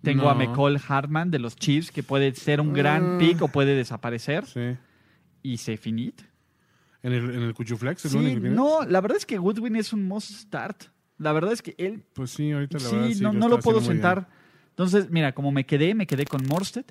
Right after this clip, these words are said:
Speaker 1: y con Francis.
Speaker 2: Ok, sí, no es, no, no es
Speaker 1: Sí.
Speaker 2: mala opción.
Speaker 1: Sí, sí, sí.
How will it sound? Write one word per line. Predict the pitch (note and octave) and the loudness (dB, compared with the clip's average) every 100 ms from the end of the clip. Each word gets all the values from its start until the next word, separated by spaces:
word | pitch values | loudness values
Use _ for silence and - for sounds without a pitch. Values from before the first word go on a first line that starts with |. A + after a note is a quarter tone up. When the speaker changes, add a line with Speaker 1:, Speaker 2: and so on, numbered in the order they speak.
| - | -14
Speaker 1:
y | C3 | -8
con | B2+ | -8
Francis. | A#2 C3+ C3+ - - - _ _ _ - | -4 -2 -4 -8 -20 -20 _ _ _ -10
Speaker 2:
Ok, | C4 G3+ A#3 D4+ - | -4 -2 -2 -4 -12
sí, | - F4 F4 | -6 -4 -2
no | E4+ E4 | -4 -2
es, | C#4+ | -2
no, | C#4 C#4+ | -2 -2
no | A#3+ C4 | -2 -2
es | |
Speaker 1:
Sí. | B3 | 0
Speaker 2:
mala | A3 E3 | 0 0
opción. | C3 A#2+ A2 A2+ _ | 0 -4 -6 -8 _
Speaker 1:
Sí, | - B3+ C4 | -8 -4 -2
sí, | A#3+ G#3+ | -4 -8
sí. | A3 G3+ | -6 -8